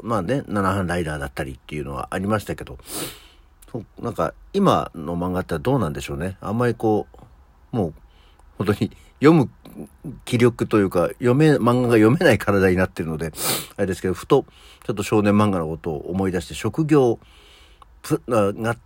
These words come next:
タイトルに入ってる漫画って、今あんまりないんじゃないかねっていう、何の考察にもならないことを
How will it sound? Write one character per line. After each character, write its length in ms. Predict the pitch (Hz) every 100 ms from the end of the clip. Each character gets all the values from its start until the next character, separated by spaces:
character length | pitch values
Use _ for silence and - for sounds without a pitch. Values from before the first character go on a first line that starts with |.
| _
タ 100 | -
イ 80 | 127
ト 100 | -
ル 80 | 90
に 60 | 85
入 160 | 117
っ 40 | 117
て 140 | -
る 120 | 85
漫 200 | 78 101
画 120 | 95 95
っ 40 |
て、 280 | - 92 80 - _ - - - -
今 240 | 110 101
あ 40 | 101
ん 100 | 117
ま 80 |
り 180 | 104 107 - -
な 140 | 98 123
い 40 |
ん 40 |
じ 60 | 127
ゃ 60 | 98
な 80 |
い 60 | 101
か 100 | 80
ね 240 | 110 165
っ 40 | 180 - _ - _
て 180 | 123 - - _
い 120 | 120 113
う、 280 | 104 98 - _ - -
何 160 | 127 120
の 140 | 151
考 220 | - 156
察 300 | 147 143 -
に 60 | 123
も 100 | 87
な 140 | 82
ら 80 | 92
な 80 | 87
い 80 | 156
こ 140 | -
と 140 | 233
を 80 | 160